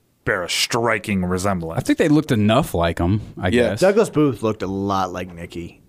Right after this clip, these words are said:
Speaker 1: Okay.
Speaker 4: Machine Gun Kelly, not so much
Speaker 1: The only
Speaker 4: on
Speaker 1: one
Speaker 4: Tommy Lee, but he did so good in the
Speaker 2: He was
Speaker 4: role.
Speaker 2: tall and
Speaker 1: vibe.
Speaker 2: skinny,
Speaker 4: Yeah, he's
Speaker 2: you know.
Speaker 4: tall and
Speaker 1: The
Speaker 4: skinny.
Speaker 1: vibe.
Speaker 4: Like, that's what he
Speaker 3: I,
Speaker 4: had.
Speaker 3: I thought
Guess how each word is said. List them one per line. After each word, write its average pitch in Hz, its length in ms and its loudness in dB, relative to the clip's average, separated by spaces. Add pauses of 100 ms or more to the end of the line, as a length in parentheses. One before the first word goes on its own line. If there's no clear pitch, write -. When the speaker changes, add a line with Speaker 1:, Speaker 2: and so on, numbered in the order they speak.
(180)
Speaker 1:
Okay. 101 300 -4
Speaker 4:
Machine 165 360 2
Gun 147 120 2
Kelly, 123 320 2
not 107 220 -2
so - 120 -4
much 92 140 -4
Speaker 1:
The 143 80 2
only 160 160 2
Speaker 4:
on 147 60 2
Speaker 1:
one - 60 -2
Speaker 4:
Tommy 92 200 -6
Lee, 95 200 -4
but 107 240 -4
he 127 100 -2
did 147 200 2
so 127 220 0
good 117 300 0
in 107 80 -4
the 101 80 -4
Speaker 2:
He 113 100 4
was 156 160 4
Speaker 4:
role. - 60 -4
Speaker 2:
tall 151 220 4
and 120 100 0
Speaker 1:
vibe. - 20 -2
Speaker 2:
skinny, 120 520 2
Speaker 4:
Yeah, 117 200 2
he's 92 100 4
Speaker 2:
you 92 40 2
know. - 40 4
Speaker 4:
tall 156 180 2
and 135 80 -2
Speaker 1:
The 113 40 -2
Speaker 4:
skinny. 101 220 0
Speaker 1:
vibe. 95 160 0
Speaker 4:
Like, 107 180 -6
that's 117 160 -2
what 160 160 2
he 113 60 -6
Speaker 3:
I, 113 40 -4
Speaker 4:
had. 98 300 -4
Speaker 3:
I 180 140 2
thought 165 480 2